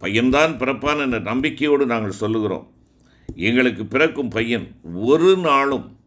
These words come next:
அந்த படத்தில் உள்ள யூதனை பார்க்கக்கூடாது என்று நாங்கள் விரும்புகிறோம். எனவே அந்த படத்தை அப்புறப்படுத்துங்கள்" என்று பேசிக்கொண்டிருக்கிறான். அவன் இவ்விதமாக பேசிக்கொண்டிருக்கின்ற பொழுதே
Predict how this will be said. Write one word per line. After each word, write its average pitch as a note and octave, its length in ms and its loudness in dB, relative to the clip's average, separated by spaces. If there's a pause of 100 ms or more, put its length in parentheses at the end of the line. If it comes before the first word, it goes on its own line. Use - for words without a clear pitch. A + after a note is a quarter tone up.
(460)
அந்த A2+ 320 -2
படத்தில் D#3 480 0
உள்ள C#3+ 220 2
யூதனை C#3 600 2 (200)
பார்க்கக்கூடாது D3 960 0
என்று C3+ 200 -2
நாங்கள் G#2 320 -4
விரும்புகிறோம். A2+ 680 -2 (460)
எனவே B2+ 380 2 (960)
அந்த D3 300 0
படத்தை C3 480 2 (180)
அப்புறப்படுத்துங்கள்" A#2 920 -2
என்று G2 260 -4 (140)
பேசிக்கொண்டிருக்கிறான். G2 1080 -6 (1200)
அவன் B2+ 280 4
இவ்விதமாக E3 520 4
பேசிக்கொண்டிருக்கின்ற C#3+ 1040 0
பொழுதே G#2+ 340 0